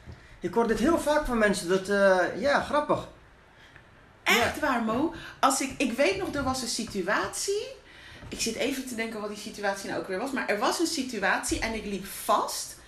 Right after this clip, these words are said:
Speaker 2: En ineens kreeg ik de behoefte van, ik ga verder lezen in het boek. Ik heb ook, ik doe ook super lang over dat boek. Niet om de, om wat,
Speaker 1: Ja, ja.
Speaker 2: omdat, eh, het zijn gewoon grote letters. En het, weet je, het leest super gemakkelijk.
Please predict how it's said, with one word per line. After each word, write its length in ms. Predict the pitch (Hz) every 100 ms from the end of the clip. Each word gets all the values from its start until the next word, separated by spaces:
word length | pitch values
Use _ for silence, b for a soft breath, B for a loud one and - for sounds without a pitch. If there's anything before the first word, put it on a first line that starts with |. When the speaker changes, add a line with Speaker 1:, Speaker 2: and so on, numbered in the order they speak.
| B B B
Speaker 2:
En 160 | 214 220
ineens 300 | 247 320 330
kreeg 180 | 269 254
ik 120 | 196
de 60 |
behoefte 480 | 190 202 269 - -
van, 280 | 247 247 269
ik 120 | - -
ga 100 | 202
verder 260 | 190 185
lezen 280 | 175 175 180
in 60 | 190
het 100 | 185
boek. 160 | 359
Ik 100 | 370
heb 120 | 466 508
ook, 140 | 605
ik 100 | 440
doe 140 | 453 554
ook 80 | 554
super 360 | - 494 494 453
lang 180 | 262
over 240 | 269 - 403
dat 160 | 269 214
boek. 200 | 240 - B
Niet 260 | 285 403 427
om 140 | 392
de, 120 | 349 339
om 180 | 330 311
wat, 200 | 247 -
Speaker 1:
Ja, 80 | 285
ja. 60 |
Speaker 2:
omdat, 300 | 269 - - - B B B
eh, 180 | 233 247
het 160 | 269 262
zijn 160 | 254
gewoon 200 | - 240
grote 380 | - 262 262 269
letters. 580 | 233 - 226 214 220 -
En 120 | 208
het, 280 | 208 - -
weet 140 | 240
je, 60 | -
het 120 | 233
leest 340 | 285 339 - -
super 440 | - 494 480 349
gemakkelijk. 720 | - 285 - - 403 539 -